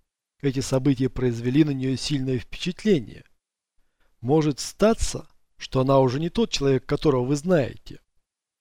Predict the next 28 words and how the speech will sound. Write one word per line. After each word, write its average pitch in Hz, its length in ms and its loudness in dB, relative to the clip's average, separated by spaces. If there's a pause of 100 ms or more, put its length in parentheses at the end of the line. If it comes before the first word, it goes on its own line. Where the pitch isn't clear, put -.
(580)
Тем 117 240 -8
более 202 320 4
она 151 100 2
нуждается 139 640 0
во 131 100 -2
мне. 156 360 -8 (1300)
Может 117 360 -4
быть, 123 240 -6
она 135 180 0
нуждается 127 520 0
лишь 123 140 -6
в - 80 -18
том, 135 160 -2
чтобы 120 280 -6
выздороветь, 139 760 -2
Хейтон. - 440 2 (960)
И, 123 80 -8
по - 140 -4
возможности, 139 800 0 (340)
без 131 160 -2
каких-либо 143 520 0
напоминаний 175 680 2
о 127 100 -4
той 143 160 -2
страшной 143 440 -2
ночи. 165 460 -4 (1080)
«Понимаю, 131 580 0
сэр», - 400 -12